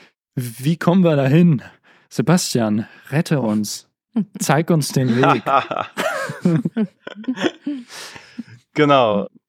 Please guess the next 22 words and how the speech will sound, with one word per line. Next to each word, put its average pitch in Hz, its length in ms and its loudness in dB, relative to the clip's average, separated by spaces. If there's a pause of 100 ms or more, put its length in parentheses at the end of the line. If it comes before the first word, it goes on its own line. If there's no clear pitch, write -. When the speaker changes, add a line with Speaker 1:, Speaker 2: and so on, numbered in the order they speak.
(140)
Speaker 3:
Viele, 147 320 0
viele 139 360 -4
Gedanken 107 460 -2
gerade 95 260 -6
in 98 100 -4
meinem 101 220 -2
Kopf. - 300 -2
Speaker 1:
Sehr 131 100 2
Speaker 3:
Ich 135 60 4
möchte 123 120 4
am 110 60 2
Speaker 1:
gut. 107 80 0
Speaker 3:
liebsten 113 180 -8
auf 104 180 -8
alles 107 280 -6
gleichzeitig 113 760 -2
antworten. 123 260 0
Speaker 1:
Mach 135 220 4
das, 107 280 0
versuch 127 300 0
das. 104 200 -4
Speaker 3:
Äh, 117 260 2